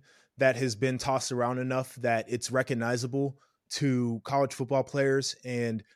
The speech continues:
the success that Notre Dame had this year definitely benefits that. I think Lovie had success in the portal because he's a name.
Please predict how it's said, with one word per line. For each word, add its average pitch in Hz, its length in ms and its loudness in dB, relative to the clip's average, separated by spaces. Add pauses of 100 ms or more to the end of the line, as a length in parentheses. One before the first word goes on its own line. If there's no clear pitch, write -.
(100)
the 131 60 -2
success 131 440 2
that 127 140 0
Notre 123 240 0
Dame 120 240 0
had 123 220 -2
this 123 200 0
year 127 140 2
definitely 123 580 -2
benefits 117 520 -2
that. 131 260 0 (300)
I 139 120 6
think 147 300 2 (440)
Lovie 143 540 2 (420)
had 143 280 2
success 143 460 2
in 143 80 -2
the 131 80 -2
portal 139 340 4
because 123 340 -2
he's 139 240 2
a 135 40 0
name. 135 300 0